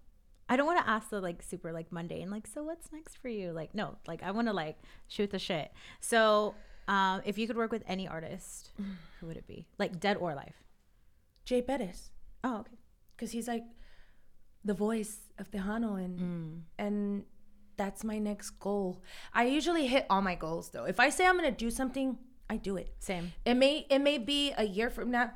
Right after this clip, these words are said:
Speaker 2: it may be two years, or it may be two months.
Speaker 1: Yeah.
Speaker 2: But I do it.
Speaker 1: Yeah.
Speaker 2: And it may take me a long time to create a whole album, but I make sure that whatever I'm doing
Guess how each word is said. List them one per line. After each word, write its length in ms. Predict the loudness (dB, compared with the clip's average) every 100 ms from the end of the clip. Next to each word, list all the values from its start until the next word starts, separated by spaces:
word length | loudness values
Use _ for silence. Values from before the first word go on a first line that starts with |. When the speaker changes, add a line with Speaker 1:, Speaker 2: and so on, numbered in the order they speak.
| -10 -14 -14 -8
Speaker 2:
it 100 | -2
may 140 | 2 2
be 140 | 0
two 160 | -2 0
years, 380 | 2 4 2 -4 0
or 100 | 2
it 200 | 4 4
may 180 | 2 2
be 320 | 2 2 2
two 220 | 0 4
months. 520 | 8 8 8 -2 -8 -8 -6
Speaker 1:
Yeah. 160 | -6 -6 -14 -18 -18 -18 -14 -14 -2
Speaker 2:
But 140 | 2 2
I 120 | 2
do 160 | 0
it. 100 | -2 -6 -14 -8
Speaker 1:
Yeah. 240 | -2 0 2
Speaker 2:
And 120 | 4
it 80 | 4
may 160 | 2 2
take 260 | 2 2
me 140 | 2 2
a 40 |
long 320 | 6 6 6
time 440 | 2 4 6 6 4
to 140 | 0
create 560 | -4 -4 -4 -2 2 2
a 80 | 4
whole 260 | 4 6 10
album, 460 | 10 8 4 0 -8 -16 -16 -18 2
but 140 | 6
I 140 | 8 6
make 260 | 2 -2
sure 720 | -4 -2 2 2 4 4 2 -2 -18 -10
that 100 | -2
whatever 340 | 4 4 4 4
I'm 180 | 2 2
doing 500 | 0 0 -2 -4